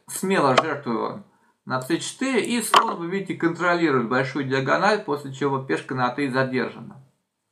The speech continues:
Но опять же, здесь, наверное, скорее всего, ничья, поскольку король через Б три пройдёт к пешке С два, и за счёт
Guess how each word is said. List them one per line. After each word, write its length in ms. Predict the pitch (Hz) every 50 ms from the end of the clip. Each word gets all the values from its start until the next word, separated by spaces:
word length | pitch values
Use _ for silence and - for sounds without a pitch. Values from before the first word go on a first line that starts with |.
| _ _ _ _ _ _ -
Но 140 | - 147 160
опять 280 | 156 - 190 185 180
же, 80 | 160 143
здесь, 240 | 139 160 156 - -
наверное, 360 | 147 135 131 139 143 143 143
скорее 280 | 139 - 147 139 139 143
всего, 180 | 139 - 143
ничья, 400 | 135 135 139 139 - - 123 117
поскольку 440 | 110 - 113 - - 123 117 - 110 107
король 300 | - 113 117 123 117 117
через 240 | - 123 117 113
Б 160 | 110 104 120 120
три 220 | - - 135 123
пройдёт 400 | 131 - 113 107 110 113 110 -
к 60 | -
пешке 320 | - 120 - - - 117 -
С 120 | - 123
два, 300 | 120 131 175 - 240 147
и 40 | 127
за 80 | 123
счёт 260 | 120 - - 135 131